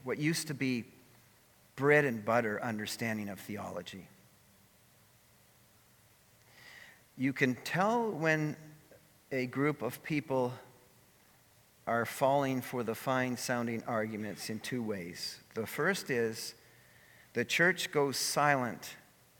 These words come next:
on controversial matters. When the church stops addressing the controversies of the age that are attacking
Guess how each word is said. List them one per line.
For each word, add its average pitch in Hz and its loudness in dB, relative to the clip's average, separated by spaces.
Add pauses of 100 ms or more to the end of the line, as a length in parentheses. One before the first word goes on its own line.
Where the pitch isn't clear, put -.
(1080)
on 113 0
controversial 104 -4
matters. 92 -12 (2250)
When 104 -8
the 104 -4
church - 0 (260)
stops - 4 (140)
addressing 127 0
the 110 -8
controversies 113 -6
of 110 -6
the 113 -2
age 107 0
that 107 0
are 104 -2
attacking 117 0